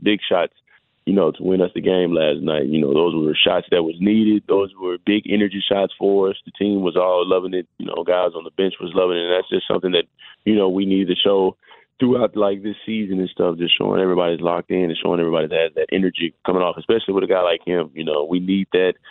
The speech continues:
um, all around throughout the team, which is, like, the up and down season that we've had, just having that type of energy for a guy that's going downhill and getting his buckets is something that was very much needed. And we just had fun with it too. You know, no matter if we was coming back or no matter if we had the lead in the end game, you know, we just had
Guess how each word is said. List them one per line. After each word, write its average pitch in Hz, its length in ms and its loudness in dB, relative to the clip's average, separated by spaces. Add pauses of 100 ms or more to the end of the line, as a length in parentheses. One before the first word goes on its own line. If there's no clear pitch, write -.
(400)
um, 87 300 0
all 104 220 2
around 101 260 0
throughout 98 240 0
the 87 80 -8
team, 101 240 0
which 95 140 -2
is, 92 60 -2
like, 92 180 0
the 95 100 2
up 87 100 -2
and 92 80 -6
down 90 300 0
season 92 240 -4
that 90 100 -2
we've 92 220 0
had, 95 460 2
just 92 160 -8
having 92 260 0
that 92 140 0
type 90 180 -2
of 85 100 -20
energy 90 380 -10 (220)
for 80 140 -4
a - 40 -4
guy 95 220 0
that's 87 160 0
going 92 280 0
downhill 92 640 0
and 87 140 -4
getting 90 160 -4
his 92 160 -2
buckets 92 360 -4
is 85 120 -12
something 80 280 -10
that 71 100 -6
was 62 100 -20 (140)
very 95 260 2
much 95 180 0 (100)
needed. 95 300 -8 (480)
And 135 260 2
we 139 80 0
just 127 160 -2
had 107 180 0
fun 107 260 0
with 92 120 0
it 85 120 -4
too. 92 380 -2
You 95 140 0
know, 87 240 0
no 95 160 0
matter 98 220 2
if 92 100 -4
we 104 80 0
was 92 160 -6
coming 95 200 0
back 101 240 0
or 92 60 -2
no 95 80 -2
matter 92 200 0
if - 100 -12
we 90 80 -6
had 90 180 2
the 85 60 -4
lead 90 240 -2
in 85 80 -2
the 87 120 -2
end 87 120 -4
game, 80 320 -2
you 82 100 -12
know, 80 220 -14
we 90 180 -18
just 87 180 -8
had 87 160 2